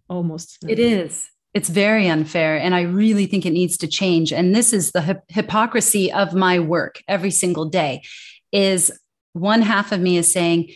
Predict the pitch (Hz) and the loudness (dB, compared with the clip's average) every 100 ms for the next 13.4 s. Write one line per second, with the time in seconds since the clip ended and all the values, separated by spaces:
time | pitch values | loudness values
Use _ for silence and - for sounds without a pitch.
0 | - _ - 240 302 - 165 190 196 185 | -20 _ 0 2 2 2 0 2 2 0
1 | 190 185 247 269 170 156 - 180 160 156 | 0 4 6 4 2 -2 -4 -2 0 -2
2 | 175 156 147 147 - 147 127 - 156 _ | -4 -4 -2 -4 -4 -4 -4 -8 -12 _
3 | _ 196 247 277 226 165 185 185 190 226 | _ 0 2 2 0 -2 0 -2 0 0
4 | 247 165 - 156 - - 240 226 196 185 | 2 0 -2 -2 -2 0 -2 0 0 0
5 | 180 165 165 165 - - _ - 190 240 | 0 -2 -2 -4 -16 -20 _ -2 0 0
6 | 254 - 208 - - 196 170 - 202 240 | 0 0 -2 0 0 2 0 -2 -2 0
7 | 226 - 254 - - - 262 254 220 190 | -2 -2 -2 -2 -2 2 2 4 0 -2
8 | - 214 214 214 - 220 214 214 202 208 | -2 0 0 -2 -2 -4 0 0 0 -2
9 | - - - 214 220 - - 208 262 294 | -8 -18 -4 -2 -2 -4 -8 -2 0 0
10 | - - - 269 320 311 269 247 247 262 | -4 -14 -6 -4 0 2 4 4 4 2
11 | 226 170 240 285 294 285 220 226 214 196 | 2 2 2 2 2 2 2 0 -2 -2
12 | 190 - - - 226 247 - 285 - 190 | -4 -6 -4 -4 -2 0 2 2 0 0
13 | 180 175 202 175 | 0 0 2 0